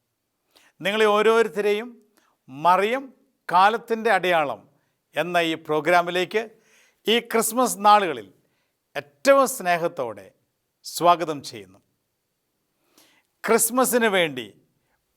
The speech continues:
ഒരുങ്ങിക്കൊണ്ടിരിക്കുന്ന കാലഘട്ടത്തിലാണ് നമ്മളിപ്പോൾ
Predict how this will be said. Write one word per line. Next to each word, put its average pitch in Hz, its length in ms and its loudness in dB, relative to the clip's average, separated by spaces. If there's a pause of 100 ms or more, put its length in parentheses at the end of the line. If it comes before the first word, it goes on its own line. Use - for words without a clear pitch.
ഒരുങ്ങിക്കൊണ്ടിരിക്കുന്ന 190 1080 0 (1040)
കാലഘട്ടത്തിലാണ് 190 840 2 (920)
നമ്മളിപ്പോൾ 147 380 -2